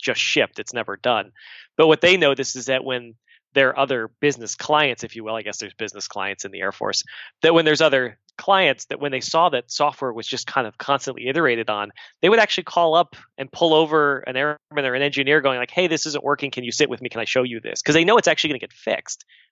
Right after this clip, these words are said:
It's not like, "Let me just send it into some faceless help desk where maybe four releases from now in three years it'll get fixed." It was, "Hey, let me call you over," or, "Let me give you a feature idea." Because again, it was this constant, uh, s-, just sense that I will give you new ideas,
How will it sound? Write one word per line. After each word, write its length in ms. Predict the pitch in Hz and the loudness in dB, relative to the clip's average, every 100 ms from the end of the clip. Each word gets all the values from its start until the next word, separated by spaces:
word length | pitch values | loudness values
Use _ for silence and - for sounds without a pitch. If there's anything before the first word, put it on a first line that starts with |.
| _ | _
It's 200 | 156 156 | -4 0
not 160 | 170 165 | 2 2
like, 200 | 151 131 - _ - | 2 -2 -14 _ -8
"Let 80 | |
me 60 | 156 | -2
just 200 | 147 - | -2 -2
send 160 | 147 143 | -2 -2
it 80 | |
into 220 | 139 135 139 | -6 -8 -8
some 160 | 127 | -10
faceless 500 | - 135 131 - 120 | -6 -4 -4 -4 -6
help 300 | - 127 - | -2 -2 0
desk 320 | 117 110 - | -2 -2 -4
where 80 | 117 | -6
maybe 220 | 120 120 | -4 -6
four 280 | 117 131 123 | -6 0 0
releases 460 | 113 110 123 - 113 | 0 -2 -2 -2 -4
from 180 | - 110 | -4 -2
now 200 | 110 113 | 0 -2
in 60 | |
three 260 | - 123 113 | -4 -4 0
years 220 | 117 110 | 0 -2
it'll 140 | 101 | -2
get 160 | 101 107 | -2 -2
fixed." 380 | - 208 - 151 | 2 2 2 -2
It 80 | 131 | 0
was, 160 | 131 - - - | 0 -2 -16 0
"Hey, 120 | 196 | 4
let 60 | 185 | 4
me 140 | 180 - | 2 0
call 180 | 180 175 | 2 4
you 200 | 160 165 | 4 2
over," 260 | 175 139 | 2 0
or, 240 | 143 156 151 - _ | 4 4 2 -6 _
"Let 120 | 185 | -2
me 80 | 214 | 0
give 120 | 208 | 0
you 80 | 190 | -2
a 60 | 143 | -2
feature 360 | 202 - 123 | -4 -6 -6
idea." 360 | 76 - - - _ _ - | -6 -12 -16 -18 _ _ -4
Because 180 | 151 160 | 0 0
again, 220 | 165 202 | 2 2
it 40 | |
was 140 | 160 139 | 2 -2
this 160 | 131 | -8
constant, 520 | - 160 170 - 139 - _ _ - | -6 -2 -2 -2 -6 -6 _ _ -10
uh, 60 | 127 | -8
s-, 200 | - - | -8 -8
just 320 | - 147 - | -2 -2 0
sense 340 | 151 202 156 - | 0 -2 -4 -6
that 220 | 127 117 - _ _ _ _ _ - | -4 -4 -10 _ _ _ _ _ -6
I 60 | 156 | -2
will 100 | 160 | -2
give 300 | 151 156 156 | -2 -4 -4
you 120 | 151 | -4
new 180 | 139 135 | -2 0
ideas, 560 | 120 117 139 113 107 | 0 -2 -4 -4 -6